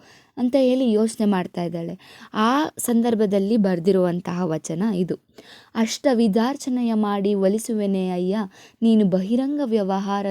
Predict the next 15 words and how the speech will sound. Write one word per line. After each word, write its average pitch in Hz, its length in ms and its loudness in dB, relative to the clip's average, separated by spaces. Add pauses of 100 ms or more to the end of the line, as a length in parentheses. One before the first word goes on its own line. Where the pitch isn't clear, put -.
ದೂರಸ್ಥನು." 175 600 -6 (480)
ಅಂದ್ರೆ 254 480 2 (380)
ದೇವರುಗಳಿಗೆ 262 580 6
ನಾವೆಲ್ಲ 220 380 2
ಅರ್ಚನೆ 226 480 0
ಮಾಡ್ತೀವಿ, 190 880 0
ಎಲ್ಲ 190 440 0
ವಿಧ 196 240 0
ವಿಧವಾದಂತಹ 202 880 -2
ಅಲಂಕಾರ 202 580 -2
ಮಾಡಿ 190 500 -2 (360)
"ಒಲ್ಯಪ್ಪ" 233 560 4
ಅಂತ 214 280 -2
ಹೇಳಿ 214 220 2
ಕೇಳ್ಕೊತೀವಿ. 175 720 -2